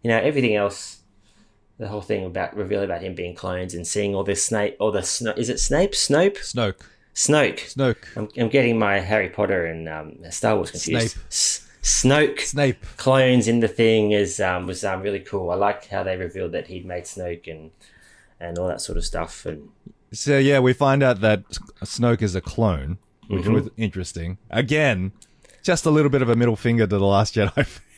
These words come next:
Speaker 1: Yeah, but a good, but a good callback to the original trilogy.
Speaker 2: Yes.
Speaker 1: 'Cause we know they can do clones and they can do clones well. So it's not that out of left field that, um, that, um, Snoke was a clo-, s-,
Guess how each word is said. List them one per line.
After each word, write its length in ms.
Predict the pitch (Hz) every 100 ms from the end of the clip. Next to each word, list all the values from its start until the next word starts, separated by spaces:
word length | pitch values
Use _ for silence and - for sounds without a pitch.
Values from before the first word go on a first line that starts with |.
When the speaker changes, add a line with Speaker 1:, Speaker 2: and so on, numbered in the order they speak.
| -
Speaker 1:
Yeah, 220 | 202 180 - - -
but 140 | 170
a 120 | 170 135
good, 240 | 165 -
but 140 | 156
a 40 | 151
good 280 | 139 202 202
callback 460 | - 180 160 -
to 100 | -
the 120 | 127
original 440 | 127 120 131 117 120
trilogy. 640 | - 123 120 101 82 - -
Speaker 2:
Yes. 240 | 156 135
Speaker 1:
'Cause 120 | 104
we 100 | 98 117
know 240 | 123 147
they 140 | 156 139
can 160 | 135
do 140 | 120 120
clones 420 | - 120 110 92
and 80 | 98
they 80 | 92
can 120 | 104
do 120 | 104 110
clones 340 | 107 107 98
well. 180 | 104 92
So 140 | -
it's 140 | 92 120
not 240 | 139 -
that 240 | 117 110
out 160 | 107 110
of 100 | 98
left 220 | 101 87
field 260 | - 104 87
that, 260 | 90 -
um, 400 | 90 87 85 85 85 _ _ _ _ _ _
that, 260 | 98 87 -
um, 160 | 90
Snoke 560 | 85 - - 98 101 -
was 140 | 95
a 80 | 92
clo-, 260 | - 95 92
s-, 300 | - -